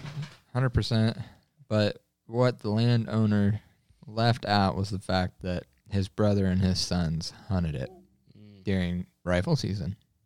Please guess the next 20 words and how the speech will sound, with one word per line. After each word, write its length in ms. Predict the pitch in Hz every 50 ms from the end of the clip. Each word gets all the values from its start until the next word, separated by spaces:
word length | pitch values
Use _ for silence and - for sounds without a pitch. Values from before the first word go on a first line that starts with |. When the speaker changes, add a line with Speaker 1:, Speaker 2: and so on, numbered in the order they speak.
| _ _
Speaker 1:
you 80 | 98 98
know, 220 | 95 87 87 104 117
the 60 | 110
big 220 | 98 110 107 104 -
time 220 | - 113 113 117
of 60 | 113
the 80 | 107 110
year. 300 | 110 120 113 104 104 101 - _ _ _
Speaker 2:
Oh, 120 | - 95 85
boy. 120 | - -
Speaker 1:
He 160 | 107 117 135 151
didn't 220 | 156 147 120 110
hunt 220 | 107 104 110 107 113
it, 160 | 127 120 - - -
but 180 | 101 95 107
they 180 | - 110 113 117
did, 260 | 101 101 98 98 98
and 500 | 101 85 82 101 101 98 98 98 101 107
sure 240 | 113 - 127 135 139
enough, 440 | 131 123 120 117 123 120 - - -